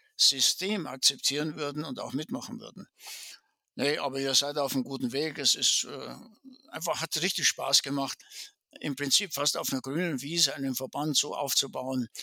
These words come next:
dass er ordentlich funktioniert. Und wenn ich vergleiche, wie viele Leute da früher tätig waren und wenn ich sehe, wie Sie heute sparsam mit so wenig Personal so viel auf die Beine stellen. Wenn man heute ins Internet schaut, wie Sie mit unter W W W Oberbayern,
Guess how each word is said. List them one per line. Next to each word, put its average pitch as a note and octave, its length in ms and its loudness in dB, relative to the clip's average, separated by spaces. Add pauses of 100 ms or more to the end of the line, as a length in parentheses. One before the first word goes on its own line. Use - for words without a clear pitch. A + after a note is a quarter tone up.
(220)
dass - 200 4
er - 60 -2
ordentlich C#3+ 320 0
funktioniert. C#3+ 720 0
Und C3+ 260 -4
wenn C#3 180 0
ich C3 100 0
vergleiche, C3+ 600 0
wie C3+ 120 -2
viele C3 180 0
Leute C#3+ 280 0
da B2 140 -2
früher D3 280 0
tätig C#3 420 0
waren C#3+ 260 2
und C3 120 0
wenn C3 160 0
ich - 200 6
sehe, C#3 280 -2
wie C3 120 -2
Sie E3+ 300 4
heute C#3 300 0
sparsam C3 540 2 (380)
mit B2+ 120 -4
so C#3+ 300 4
wenig D#3+ 400 2
Personal B2 680 0
so D3 300 4
viel - 380 0
auf C#3+ 160 2
die C3 100 -6
Beine C#3+ 320 -2
stellen. A2 320 0 (540)
Wenn A2 140 -8
man C3 140 0
heute D3+ 240 -2
ins C3 180 4
Internet C3+ 420 -2
schaut, C3 320 -2
wie C3+ 120 -2
Sie F3 220 4
mit D3 260 -4
unter B2+ 240 -6
W B2+ 40 -8
W C#3 240 -4
W C#3+ 140 0
Oberbayern, C3 680 0